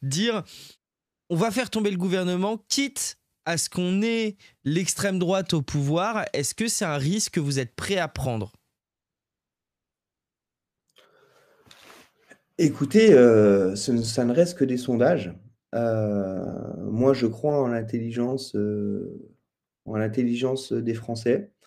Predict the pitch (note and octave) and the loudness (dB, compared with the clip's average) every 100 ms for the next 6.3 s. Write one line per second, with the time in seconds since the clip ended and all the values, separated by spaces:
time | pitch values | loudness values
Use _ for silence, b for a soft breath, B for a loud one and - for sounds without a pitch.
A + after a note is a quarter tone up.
0 | _ _ _ _ _ - A2+ A#2+ D3+ D#3 | _ _ _ _ _ -6 -2 2 2 2
1 | - C3 A2+ A2+ A2+ A#2+ - D3+ D3+ C3+ | 0 0 2 0 2 0 2 4 4 2
2 | C#3 C3+ C3+ C3+ - D#3 D#3+ D3 A2+ G2+ | 2 0 0 -8 2 6 6 6 2 2
3 | G#2 G2 F#2 - _ _ _ A#2+ D#3 D#3+ | 2 -2 -6 -14 _ _ _ 0 0 0
4 | F#3+ C#3+ C3+ D3 - D#3+ C3+ B2 A#2 G#2 | -2 -2 0 -2 0 0 2 2 4 2
5 | - D#3 D3+ D3 C#3 C3 - B2+ A#2+ B2+ | 4 4 6 4 4 2 0 0 4 4
6 | - - | 2 -6